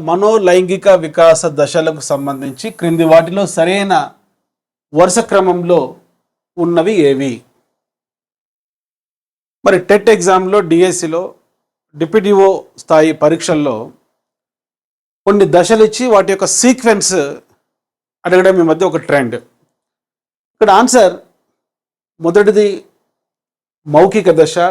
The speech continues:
రెండు ఆసన దశ, మూడు శిష్ణ దశ, నాలుగు గుప్త దశ,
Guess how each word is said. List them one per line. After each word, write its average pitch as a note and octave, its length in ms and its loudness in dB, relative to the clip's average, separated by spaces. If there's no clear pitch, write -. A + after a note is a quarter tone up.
రెండు G#3 240 4
ఆసన G#3 280 0
దశ, D3+ 180 -2
మూడు G3 220 4
శిష్ణ G#3+ 260 -6
దశ, D#3 180 2
నాలుగు F#3 300 2
గుప్త F#3+ 340 2
దశ, D#3+ 180 2